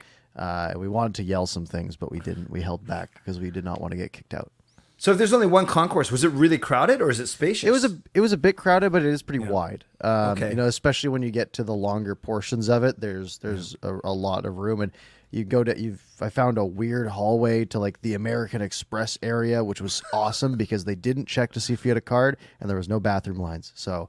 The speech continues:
Speaker 2: Sweet.
Speaker 1: I highly recommend, look for the Amex signs if you're at, uh, Climate Pledge Arena, um, and you're trying to avoid a bathroom wait at the intermission.
Speaker 2: That is awesome. And on StreamYard, we can't, for some reason, we can't highlight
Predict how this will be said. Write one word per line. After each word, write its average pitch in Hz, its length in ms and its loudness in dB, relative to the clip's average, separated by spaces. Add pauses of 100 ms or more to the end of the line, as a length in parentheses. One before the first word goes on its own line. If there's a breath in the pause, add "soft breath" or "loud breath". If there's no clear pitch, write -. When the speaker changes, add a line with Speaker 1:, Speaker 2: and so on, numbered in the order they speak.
Speaker 2:
Sweet. - 440 -6
Speaker 1:
I 139 40 8
highly 147 200 6
recommend, 127 580 2
look 123 220 0
for 156 180 0
the 147 140 4
Amex 131 420 2
signs 95 560 -4
if 98 160 -6
you're 101 140 2
at, 101 280 2
uh, 101 200 -2
Climate 104 320 -6
Pledge 104 180 -4
Arena, 98 380 -2 (500 soft breath)
um, 87 560 -6 (100)
and 90 140 -8
you're 90 120 -6
trying 98 220 -4
to 98 120 0
avoid 95 320 -2
a 95 40 -2
bathroom 92 460 -4
wait 87 240 -6 (200)
at 90 200 -10
the - 80 -8
intermission. 87 440 -8 (340)
Speaker 2:
That 131 240 2
is 127 120 -2
awesome. 135 400 0
And 127 80 0
on 143 180 2
StreamYard, 208 520 8
we 160 120 8
can't, 202 340 6 (220)
for - 140 -4
some 202 160 0
reason, 180 200 0
we 156 80 0
can't - 240 -4
highlight 143 580 0